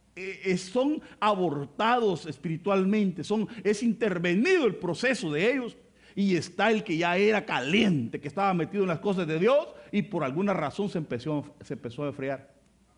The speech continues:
Es peligroso, hermanos, volverte, ya cuando estás en Dios, volverte religioso.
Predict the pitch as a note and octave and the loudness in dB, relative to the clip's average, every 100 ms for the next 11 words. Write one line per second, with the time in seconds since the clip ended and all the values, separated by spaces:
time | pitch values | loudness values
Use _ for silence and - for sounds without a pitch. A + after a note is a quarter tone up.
0 | _ _ _ _ _ _ _ _ _ _ | _ _ _ _ _ _ _ _ _ _
1 | _ _ _ _ _ - - - - C#4 | _ _ _ _ _ -20 -20 -12 -4 2
2 | D4+ A3 B3 E4+ D#4 E3 F2+ - - _ | 4 4 4 2 -2 -6 -8 -14 -20 _
3 | C#3+ D3+ C3 G#3+ A3 A3 G#3+ G3 B2+ G#3+ | -4 -2 0 0 0 -2 -2 -6 -2 -2
4 | A#3 G3+ - G#3 G#3 D#3+ D#3+ G#3+ A3 E3 | 0 -4 -2 -2 0 0 2 2 2 -2
5 | E3 D3 F3+ G3 D#3+ D3 C3 E3 G3 - | -2 -2 -4 -4 -2 -2 -2 -2 -2 -4
6 | A2 | -10